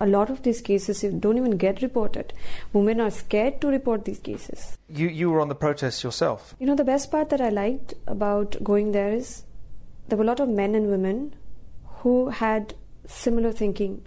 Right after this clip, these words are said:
Speaker 1: I feel that people became more vocal. Everyone was sharing their story. People were coming up with a lot of, you know, suggestions, whatever they feel that should be the change, you know. A lot of women came up and, uh,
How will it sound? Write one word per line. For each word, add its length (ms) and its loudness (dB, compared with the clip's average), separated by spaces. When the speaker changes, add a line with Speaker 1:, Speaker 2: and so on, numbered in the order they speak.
Speaker 1:
I 200 2
feel 320 2
that 300 0
people 500 2
became 260 0
more 200 2
vocal. 420 2
Everyone 400 2
was 140 -2
sharing 360 0
their 200 2
story. 520 -2
People 220 0
were 120 2
coming 340 -2
up 220 -2
with 80 0
a 60 0
lot 120 2
of, 220 -2
you 60 4
know, 60 6
suggestions, 1000 0
whatever 460 2
they 180 2
feel 440 2
that 180 -2
should 200 -6
be 80 4
the 140 4
change, 560 -2
you 60 -10
know. 260 -8
A 60 0
lot 160 4
of 120 -2
women 280 0
came 240 2
up 260 0
and, 260 0
uh, 100 -8